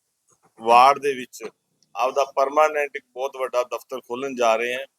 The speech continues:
ਜਿੱਥੇ ਲੋਕਾਂ ਦੀਆਂ ਦੁੱਖ ਤਕਲੀਫਾਂ ਹਮੇਸ਼ਾ ਸੁਣੀਆਂ ਜਾਣਗੀਆਂ। ਤੇ ਬਾਕੀ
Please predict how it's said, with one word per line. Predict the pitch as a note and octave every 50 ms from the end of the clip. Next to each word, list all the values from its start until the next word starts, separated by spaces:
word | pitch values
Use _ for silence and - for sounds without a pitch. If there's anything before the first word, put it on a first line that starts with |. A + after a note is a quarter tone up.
| _ _ _ _ _ _ _ _
ਜਿੱਥੇ | A#2+ - C#3 - - - D#3 D3+ C#3+
ਲੋਕਾਂ | C#3 C3+ C3+ C3+ C3 - D3 C#3+ C3+
ਦੀਆਂ | C3 B2+ C3 C#3 C3+ C3 -
ਦੁੱਖ | - _ _ -
ਤਕਲੀਫਾਂ | D3 B2+ C3 B2+ B2 B2+ B2 - - C3 C3+ C3+ C3+ B2
ਹਮੇਸ਼ਾ | - A#2+ A#2+ B2 C3 C#3 C3 - - - D3+ D3
ਸੁਣੀਆਂ | C#3 - B2+ B2 A#2+ A#2 A2+ A2
ਜਾਣਗੀਆਂ। | G2+ - G2 F#2+ F#2+ G2 _ _ D#2+ D2+ B1 A1 _ _ _ _ _ _ _ _ - _ _ _ _ _ _ _ _ _ -
ਤੇ | C3 B2+
ਬਾਕੀ | A2+ A#2 B2 B2 - - - C#3+ C#3+ C#3+ C3+ C3